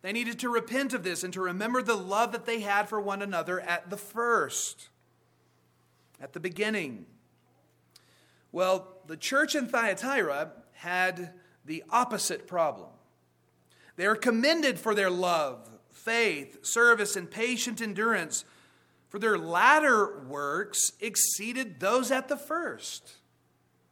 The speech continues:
when they first began the church there at Thyatira.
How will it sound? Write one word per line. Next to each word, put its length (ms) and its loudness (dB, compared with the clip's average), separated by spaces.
when 100 -16
they 80 -10
first 640 -2
began 560 -4
the 80 -16
church 440 -8
there 240 -10
at 100 -16
Thyatira. 460 -12